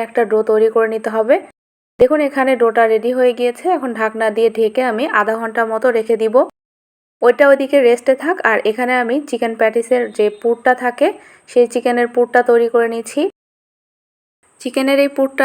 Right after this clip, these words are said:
আপনারা যেভাবে ইচ্ছা তৈরি করে নিতে পারেন, আমি যেভাবে তৈরি করি সেভাবে দেখিয়ে দিচ্ছি। তো এখানে আমি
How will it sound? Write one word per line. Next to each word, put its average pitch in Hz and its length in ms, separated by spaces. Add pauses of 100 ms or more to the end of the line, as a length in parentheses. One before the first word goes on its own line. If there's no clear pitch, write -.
আপনারা 254 280 (120)
যেভাবে 240 400 (100)
ইচ্ছা 233 300
তৈরি 226 240
করে 226 180
নিতে 220 200
পারেন, 247 160 (100)
আমি 240 160
যেভাবে 220 260 (100)
তৈরি 208 260
করি 220 140 (100)
সেভাবে 214 320 (140)
দেখিয়ে 202 300
দিচ্ছি। 196 280 (480)
তো - 60 (160)
এখানে 277 320
আমি 247 160